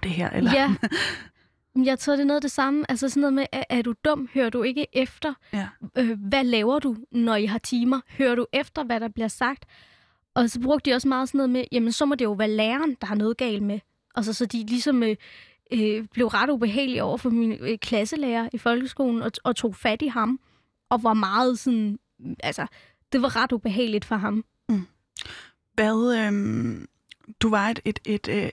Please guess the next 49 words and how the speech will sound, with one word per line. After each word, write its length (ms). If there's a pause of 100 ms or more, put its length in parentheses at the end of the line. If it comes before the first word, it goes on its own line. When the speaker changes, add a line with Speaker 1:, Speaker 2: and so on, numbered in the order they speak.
Speaker 1:
et 180
barn, 280
der 100
også, 340
øh, 220
udover 380
at 160
du 80
havde, 360
øh, 160 (180)
ild 160
i 60
røven 360
og 60
spiste 380
alt, 100
hvad 100
du 80
kunne 140
komme 220
i 60
nærheden. 460 (100)
Speaker 2:
Ja. 160 (840)
Speaker 1:
<laughs> 20
Øh, 180
så 160
var 60
du 80
også 180
et, 120
et 220
barn, 260
der, 560
øh, 60 (360)
fyldte 300
meget 240
visuelt, 580
ikke? 220
Altså, 180
du, 280
du 220
var 260
glad 420
for 380
farver, 520
har 100
du 80
beskrevet, 520
ikke? 120